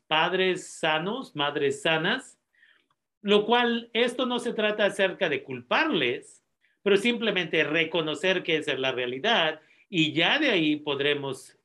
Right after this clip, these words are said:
educarnos y mejorar las vidas de nuestros hijos y nuestras hijas. Parte de la reflexión que tenemos que hacer para empezar este diálogo es,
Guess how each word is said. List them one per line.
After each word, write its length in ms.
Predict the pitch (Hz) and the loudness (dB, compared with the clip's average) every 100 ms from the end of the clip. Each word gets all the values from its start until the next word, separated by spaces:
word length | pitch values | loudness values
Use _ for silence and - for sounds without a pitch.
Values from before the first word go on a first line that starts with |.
| _ | _
educarnos 840 | 139 131 127 190 202 208 208 - _ | -4 -4 0 0 2 0 -4 -8 _
y 300 | - 160 170 156 | 0 0 0 -4
mejorar 680 | 139 131 127 117 117 117 - _ _ _ | -4 -2 0 2 0 -2 -10 _ _ _
las 260 | 147 135 | 0 0
vidas 320 | 117 131 120 113 | 0 0 0 -2
de 60 | |
nuestros 420 | 110 110 - 104 | -8 -10 -10 -12
hijos 300 | 113 - 104 | -12 -12 -14
y 60 | 107 | -14
nuestras 440 | 95 87 - 104 107 | -16 -20 -20 -20 -20
hijas. 380 | _ _ _ _ _ _ _ _ _ _ _ _ _ _ - - - _ _ | _ _ _ _ _ _ _ _ _ _ _ _ _ _ -20 -20 -20 _ _
Parte 280 | 269 294 339 | 0 2 4
de 80 | 294 | 6
la 280 | 214 175 - | 4 2 -2
reflexión 640 | 160 170 170 156 196 214 | 0 0 0 0 2 2
que 80 | 208 | 0
tenemos 460 | 151 143 180 175 151 | -2 0 0 -2 -2
que 100 | 139 | -4
hacer 420 | 120 - 165 165 | -2 0 0 0
para 160 | 131 | -4
empezar 400 | 117 110 - 151 | -4 -6 -2 0
este 240 | 151 143 127 | 0 0 -4
diálogo 680 | 127 143 175 123 113 120 - | 0 0 0 -2 -4 -8 -2
es, 380 | 147 143 139 | 0 2 -2